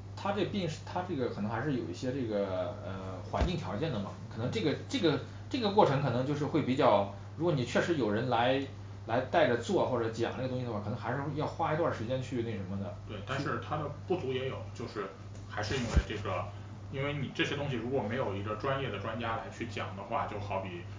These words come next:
Speaker 2: 现场的志愿者他是忙不过来的，或者是某些志愿者在某一块儿上，比如说有一些 code lab 是针对G S的，有一些是针对后端的，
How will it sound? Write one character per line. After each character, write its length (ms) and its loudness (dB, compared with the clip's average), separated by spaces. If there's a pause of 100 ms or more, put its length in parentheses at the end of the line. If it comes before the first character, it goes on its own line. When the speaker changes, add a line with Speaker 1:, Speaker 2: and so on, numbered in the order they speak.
(100)
Speaker 2:
现 220 -2
场 160 -6
的 80 -6
志 100 -4
愿 200 -2
者 100 -6 (120)
他 160 -4
是 280 -2
忙 280 -4
不 60 -4
过 160 2
来 200 -2
的， 160 -4
或 160 -4
者 160 -4
是 140 -4
某 200 -4
些 140 -4
志 120 -4
愿 160 -2
者 180 -4
在 120 -2
某 120 -4
一 260 -2
块 100 2
儿 180 2
上， 200 -4
比 80 -6
如 60 -4
说 220 0 (260)
有 180 -2
一 40 -2
些 120 0
code 220 -4
lab 260 -2
是 120 -6
针 160 -6
对 120 -4
G 120 -4
S 300 -6
的， 100 -8
有 120 -6
一 40 -4
些 160 -6
是 100 -6
针 140 -6
对 80 -6
后 160 -6
端 200 -4
的， 180 -6